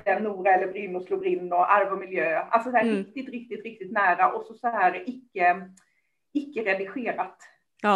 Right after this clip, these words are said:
Speaker 1: Alltså på så sätt att man liksom inte, man har inte valt att sudda de meningarna där folk verkligen
Speaker 2: Mm.
Speaker 1: inte är så sympatiska så kanske.
Speaker 2: Mm.
Speaker 1: Utan det får stå kvar.
Speaker 2: Ja.
Speaker 1: Så det,
Speaker 2: Visst,
Speaker 1: det,
Speaker 2: visst
Speaker 1: det
Speaker 2: gillar man
Speaker 1: får
Speaker 2: lite
Speaker 1: stå kvar.
Speaker 2: osympatiska karaktärer?
Speaker 1: Fast, ja,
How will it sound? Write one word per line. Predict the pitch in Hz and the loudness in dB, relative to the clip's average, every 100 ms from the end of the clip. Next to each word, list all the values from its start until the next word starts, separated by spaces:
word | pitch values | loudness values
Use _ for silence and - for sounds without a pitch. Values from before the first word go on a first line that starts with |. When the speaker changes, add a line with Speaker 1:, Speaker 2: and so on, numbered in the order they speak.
| 190 | 4
Speaker 1:
Alltså | 214 214 | 2 -2
på | 226 | -8
så | 196 | -6
sätt | 214 208 | -4 -4
att | - | -4
man | 208 | -2
liksom | 196 - 226 | -2 -4 -8
inte, | 226 214 - 220 208 196 | -10 -10 2 6 6 4
man | - 220 | 0 2
har | 220 | 2
inte | 220 - | 0 -2
valt | 226 170 180 | 2 2 0
att | 180 | -8
sudda | - _ - 196 185 190 | -12 _ -4 -2 0 2
de | 175 185 | 2 2
meningarna | 175 165 170 165 | -2 -2 -2 -2
där | 170 170 | -2 -2
folk | 165 - | -6 0
verkligen | 185 170 - 175 170 185 - _ _ _ _ _ - | 2 2 0 -2 -2 -8 -18 _ _ _ _ _ -12
Speaker 2:
Mm. | 233 214 | -10 -10
Speaker 1:
inte | 170 - | -12 -10
är | - | -8
så | - 180 | -8 -10
sympatiska | 180 185 175 - - - | -8 -6 -6 -6 -10 -10
så | - | -10
kanske. | - - - | -14 -14 -6
Speaker 2:
Mm. | 220 202 196 | -2 -2 -4
Speaker 1:
Utan | - 202 | -6 -4
det | 247 | -2
får | 320 | -2
stå | 381 403 | -2 -2
kvar. | - - - _ _ _ _ _ - | -2 -6 -6 _ _ _ _ _ -6
Speaker 2:
Ja. | 202 214 - | -4 -4 -6
Speaker 1:
Så | 262 | -6
det, | 240 269 | 0 0
Speaker 2:
Visst, | 247 | 2
Speaker 1:
det, | 320 277 220 | 2 4 2
Speaker 2:
visst | 269 | 0
Speaker 1:
det | 277 | 0
Speaker 2:
gillar | 262 311 | 6 8
man | 262 | 8
Speaker 1:
får | 196 | 6
Speaker 2:
lite | 247 190 180 180 | 6 8 8 8
Speaker 1:
stå | 165 | 6
kvar. | 220 | 6
Speaker 2:
osympatiska | 208 208 202 214 202 185 180 | 4 4 4 4 2 0 0
karaktärer? | 185 202 226 - 208 208 - _ _ 320 - | 0 2 2 2 -2 -4 -10 _ _ -4 -2
Speaker 1:
Fast, | - 294 - | 2 2 4
ja, | 302 403 | 8 8